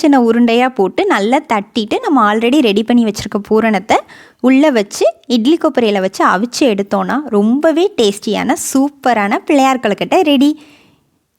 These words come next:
இது ரொம்ப ஈஸியா நீங்க செஞ்சிடலாம். இந்த மெத்தட் எல்லாமே கரெக்டா ஃபாலோ பண்ணீங்கன்னா கொழுக்கட்டை கொஞ்சம் கூட வெடிக்காம மல்லிப்பூ மாதிரி அழகா வரும்.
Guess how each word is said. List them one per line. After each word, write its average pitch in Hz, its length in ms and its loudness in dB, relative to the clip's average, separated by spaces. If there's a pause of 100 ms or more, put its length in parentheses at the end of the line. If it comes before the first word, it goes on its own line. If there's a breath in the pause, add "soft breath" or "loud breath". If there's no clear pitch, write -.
(240)
இது 269 100 2 (120)
ரொம்ப 247 200 0 (280)
ஈஸியா 294 360 2
நீங்க 233 240 2
செஞ்சிடலாம். 208 560 -2
இந்த 226 160 2 (200)
மெத்தட் 302 480 0
எல்லாமே 240 340 2 (100)
கரெக்டா 208 460 -2
ஃபாலோ 214 260 0 (120)
பண்ணீங்கன்னா 190 380 -6 (580 loud breath)
கொழுக்கட்டை 262 480 0 (140)
கொஞ்சம் 285 420 4
கூட 277 100 2 (140)
வெடிக்காம 214 560 -2 (160)
மல்லிப்பூ 285 440 0 (160)
மாதிரி 214 240 -4 (220)
அழகா 202 500 2 (100)
வரும். 202 240 2